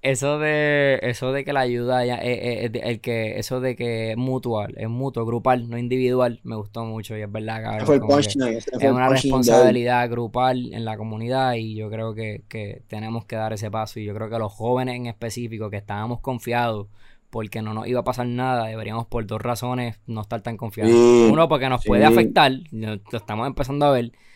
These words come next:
Speaker 1: y dos, porque esto es, esto es mucho más que tú nada más, es el prójimo. So, gracias, ¿verdad? A los que han sintonizado y han aguantado esta propaganda de vacuna, porque es propaganda. Nosotros estamos haciendo una propaganda de vacuna. Nos gustó, no, estamos,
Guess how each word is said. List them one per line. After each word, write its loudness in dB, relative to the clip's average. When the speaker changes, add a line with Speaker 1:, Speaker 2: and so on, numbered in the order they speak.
Speaker 1:
y -6
dos, 2
porque -8
esto -6
es, -4
esto -8
es -4
mucho -6
más -4
que -4
tú -6
nada -4
más, -8
es -6
el -6
prójimo. -4
So, -8
gracias, 2
¿verdad? 2
A 4
los -2
que -8
han -6
sintonizado -4
y -2
han -4
aguantado -4
esta -4
propaganda -6
de -6
vacuna, -4
porque -4
es -6
propaganda. -4
Nosotros -8
estamos -6
haciendo -8
una -6
propaganda -8
de -8
vacuna. -10
Nos -10
gustó, -10
no, -8
estamos, -10